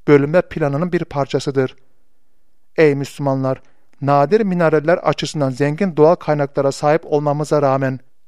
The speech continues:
servetinizin nasıl yağmalandığını ve kanlarınızın nasıl ihlal edildiğini bir görün. Bunun nedeni ise devletinizin, yani hilafet devletinin yokluğudur. Bu nedenle sizleri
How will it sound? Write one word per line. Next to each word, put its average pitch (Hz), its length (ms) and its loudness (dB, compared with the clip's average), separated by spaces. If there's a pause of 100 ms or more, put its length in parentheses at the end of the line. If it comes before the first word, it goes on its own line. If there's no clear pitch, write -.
(160)
servetinizin 160 800 0
nasıl 180 220 -2
yağmalandığını 147 800 0 (300)
ve 143 80 0
kanlarınızın 147 640 0
nasıl 180 220 -2
ihlal 156 380 -2
edildiğini 143 460 -4
bir 156 100 0
görün. 135 420 0 (720)
Bunun 185 260 2
nedeni 156 280 0
ise 143 280 -4
devletinizin, 135 720 0 (420)
yani 185 220 2
hilafet 165 520 0
devletinin 147 440 2
yokluğudur. 139 540 2 (1040)
Bu 190 100 2
nedenle 143 340 0
sizleri 139 520 -2